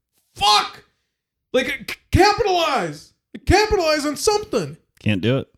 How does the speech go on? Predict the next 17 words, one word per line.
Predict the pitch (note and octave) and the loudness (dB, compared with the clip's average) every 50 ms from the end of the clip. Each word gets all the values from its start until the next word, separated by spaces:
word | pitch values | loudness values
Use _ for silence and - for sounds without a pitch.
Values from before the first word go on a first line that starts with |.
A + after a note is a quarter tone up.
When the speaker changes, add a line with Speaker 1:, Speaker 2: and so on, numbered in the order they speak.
| _ _ _ - | _ _ _ -6
Speaker 1:
I | D#3 D3+ | -4 -4
know. | D3 D3 C#3+ C3+ B2 | -4 -4 -6 -8 -10
It | - _ _ | -12 _ _
was | - D3+ | -10 -8
so | - - - E3 D#3+ D#3 | -6 -2 0 0 0 0
fucking | D3+ - - - - E3 D3 - D#3 C#3 | -2 -6 -6 -4 -4 -4 -2 -4 -4 -4
aggravating. | C3+ C#3 C3 C#3+ C3 A#2+ A#2 - - - - _ _ _ _ _ _ _ _ _ _ | -4 -4 -6 -6 -8 -8 -12 -14 -16 -20 -20 _ _ _ _ _ _ _ _ _ _
Speaker 2:
So | - - B2 A2+ | -2 0 2 2
what | A2+ A2+ | 2 0
do | A2+ A2+ | 0 0
you | A2 A2 | 0 -2
guys | A2 - | -2 -4
think | - A#2+ A2 G2 | -4 -6 -4 -2
are | A2 G#2 G#2 G2 | -2 -2 -2 -2
the | G2 | -2
next | G2+ G2 - - | -4 -4 -4 -4
steps? | - - G#2+ G2+ G2 - - - - - - - - | -4 -2 -2 -2 -2 -4 -4 -4 -2 -2 -4 -6 -10